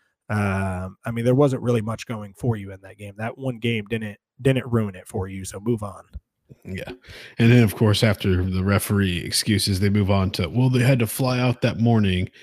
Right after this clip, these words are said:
Speaker 2: And then, "Well, we were playing without Cam Newton." It's like, just, you lost. Just move on. Uh,
Speaker 1: Yeah.
Speaker 2: I mean,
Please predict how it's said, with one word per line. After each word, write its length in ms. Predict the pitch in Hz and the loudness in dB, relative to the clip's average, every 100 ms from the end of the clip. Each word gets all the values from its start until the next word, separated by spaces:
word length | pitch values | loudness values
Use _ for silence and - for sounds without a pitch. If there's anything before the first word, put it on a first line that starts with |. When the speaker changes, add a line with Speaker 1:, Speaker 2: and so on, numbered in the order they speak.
| - _ | -20 _
Speaker 2:
And 100 | 104 | 2
then, 100 | 104 | 4
"Well, 140 | 107 120 | 6 6
we 140 | 135 | 6
were 80 | 123 | 4
playing 280 | 107 135 123 | 4 4 4
without 360 | 113 123 104 - | 4 2 0 0
Cam 260 | 123 113 | 2 6
Newton." 480 | 120 117 95 95 - _ _ _ _ _ _ _ _ | 6 6 2 -2 -4 _ _ _ _ _ _ _ _
It's 120 | - 98 | -8 -4
like, 160 | 98 | -4
just, 480 | - 156 139 - - | 2 4 4 -2 -2
you 180 | 113 117 | 4 6
lost. 500 | 131 117 92 - - | 6 4 2 -2 -6
Just 160 | 107 117 | -2 4
move 240 | 117 107 | 4 6
on. 300 | 110 90 90 _ _ - | 4 0 -4 _ _ -10
Uh, 260 | 95 90 90 | -6 -4 -4
Speaker 1:
Yeah. 120 | - - 98 | -8 -12 -6
Speaker 2:
I 40 | |
mean, 340 | 95 95 92 | -2 -2 -2